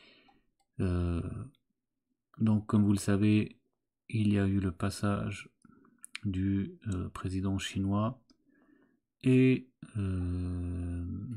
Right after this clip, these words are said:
on lui a fait trop plaisir avec, euh, Hélène de Hélène et les garçons. Super. Et pas que,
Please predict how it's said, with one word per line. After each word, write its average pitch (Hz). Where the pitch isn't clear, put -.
on 95
lui 95
a 98
fait -
trop 123
plaisir 107
avec, 104
euh, 98
Hélène 101
de 95
Hélène 107
et 101
les 92
garçons. 90
Super. -
Et 120
pas 117
que, -